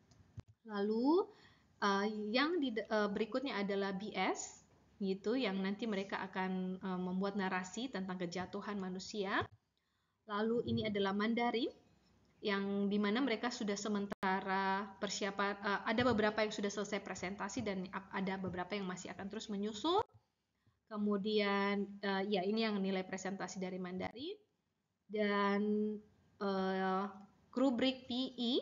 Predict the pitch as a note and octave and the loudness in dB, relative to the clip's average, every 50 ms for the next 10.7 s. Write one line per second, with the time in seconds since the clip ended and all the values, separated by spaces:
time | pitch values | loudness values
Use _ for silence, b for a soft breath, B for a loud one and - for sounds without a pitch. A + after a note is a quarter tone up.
0 | - - - - B B B B B B B _ - G#3+ G#3 G#3 A3 G#3 - A3 | -2 -4 -12 -18 B B B B B B B _ -4 -2 -2 -2 -4 -4 -2 0
1 | G#3+ G#3+ G#3+ A3 A#3 A3+ - G#3 G#3 G3 F3+ F#3+ G3 G3+ G#3 A3 G#3 F#3+ F#3 F#3 | 0 2 2 2 2 0 -2 -2 -2 -2 -2 0 2 2 2 2 2 2 0 0
2 | F#3 F#3 F#3 F#3+ G3+ A3+ C4+ D#4+ E4+ D#4 A#3+ G#3+ G3+ G#3 G#3 A3+ B3 A#3+ G3+ F#3 | 0 0 2 2 2 2 2 2 2 0 0 0 0 2 2 2 2 2 2 0
3 | F3+ F3+ F#3 F#3 - G#3 G3 G3 G3 G3 A#3 C#4+ G#4 A#4+ - - - - - - | 0 0 -2 -4 -4 -4 -2 -2 0 0 2 2 0 0 -2 -8 -16 -20 -20 -20
4 | - - - _ _ _ - - - _ - - b b b b b b b b | -20 -20 -20 _ _ _ -20 -20 -20 _ -20 -20 b b b b b b b b
5 | b b b _ - G#3 G3+ G3 G3+ G3 G3 G3 G3 G3 G3 G#3 G#3 G#3 - - | b b b _ -6 -2 0 0 0 0 0 0 0 0 -2 -2 -4 -6 -12 -18
6 | _ _ _ _ _ G#3 G3+ G3 G#3 G#3+ G#3 G#3 G#3 G3+ G3+ F#3+ G3 G3 G3 G3 | _ _ _ _ _ -2 0 2 2 2 2 0 0 0 -2 -2 -2 -2 -2 0
7 | F#3+ G3 F#3+ G3+ C#4+ G#4 - - - - - _ _ _ _ _ _ _ _ _ | 0 0 0 0 0 0 -2 -6 -14 -20 -20 _ _ _ _ _ _ _ _ _
8 | _ _ _ _ _ _ _ _ _ _ _ _ _ _ _ - G#3 G3+ G3+ G3+ | _ _ _ _ _ _ _ _ _ _ _ _ _ _ _ -8 -4 -2 -2 -2
9 | G3 F#3+ G#3 G3+ G3+ G3+ G3+ G3+ G3+ G3+ G3+ G3+ G3+ G3+ G3+ G3+ F#3+ F#3+ F#3+ F#3+ | 0 2 2 2 2 2 2 2 2 2 2 0 0 -2 0 0 2 2 2 0
10 | F#3+ - - G#3+ G3+ G3+ G#3+ A#3 B3 B3+ - - G#3 G3 | -2 -2 0 2 2 4 4 4 2 2 2 2 2 2